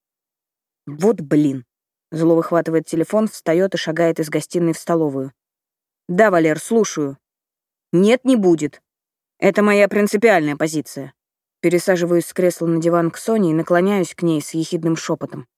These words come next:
«Привыкли только нас тут гонять и учить жизни.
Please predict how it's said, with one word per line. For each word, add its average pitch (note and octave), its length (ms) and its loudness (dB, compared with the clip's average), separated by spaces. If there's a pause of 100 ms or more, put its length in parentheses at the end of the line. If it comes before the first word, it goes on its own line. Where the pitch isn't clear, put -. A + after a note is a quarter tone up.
(1300)
«Привыкли A#3 520 0
только D#3 280 -2
нас F3 240 0
тут C#3+ 180 -10
гонять F3 420 0
и E3 40 -2
учить E3 320 -4
жизни. C3+ 460 -4